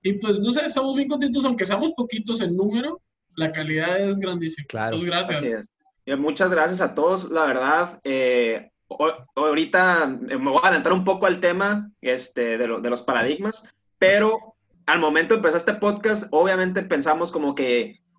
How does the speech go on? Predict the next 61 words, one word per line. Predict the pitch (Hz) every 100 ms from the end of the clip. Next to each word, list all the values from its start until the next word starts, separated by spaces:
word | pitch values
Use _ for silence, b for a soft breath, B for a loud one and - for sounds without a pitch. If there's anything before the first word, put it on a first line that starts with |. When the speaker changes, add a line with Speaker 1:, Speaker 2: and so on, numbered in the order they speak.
| -
Speaker 3:
¿y | 139 139
qué | 220
va | 220
a |
pensar | 220 190 170
la | 156
gente? | 160 156 156
¿Le | 143
va | 139
a |
gustar | 160 143 - 147 151 147
o |
no | 147
le | 151
va | 147
a |
gustar? | 151 139 - 151 185
Y |
la | - _
Speaker 2:
Claro. | - 131
Speaker 3:
verdad | 127
estamos | 151 190 202
muy | 208
contentos | 208 214 208 208 208 220 208 -
por | 165 151 143
los | 139 131
comentarios | 143 131 117 139 185
positivos | 185 185 143 131 175 185
que | 143
nos | 127 156
han | 147
dado. | 139 147 202
La | 185 143
verdad | 120 120 139 160 151 - _ _ -
ha | 131
sido | 151 160
muy | 165 170
bueno | 165 165
el | 160
apoyo. | 127 - 147 180 202 202
Estamos, | - 139 160
la | 156
verdad, | 135 120 127 156 185 190 _ -
hemos | 139 185
platicado | 196 190 - - 262
todos | 190
los | 151
días | 147 151
de | 170
lo |
mismo, | 127 135 160
de | 147 139
que | 123 113 107 98
nunca | 139 175 220
pensamos | 165 135 151 190 208
que | 208
de | 147
verdad | 120 110 123 165
a |
la | 165
gente | 120 123 - 175 180